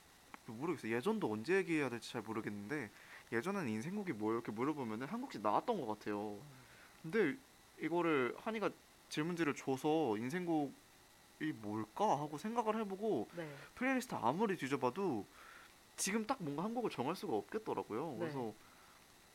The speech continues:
Speaker 1: 그냥 자주 듣고 좋은 곡을 <laughs> 골라왔습니다.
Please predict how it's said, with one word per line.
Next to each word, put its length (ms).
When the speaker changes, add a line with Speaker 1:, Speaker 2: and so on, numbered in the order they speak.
Speaker 1:
그냥 260
자주 240
듣고 200
좋은 260
곡을 220
<laughs> 40
골라왔습니다. 680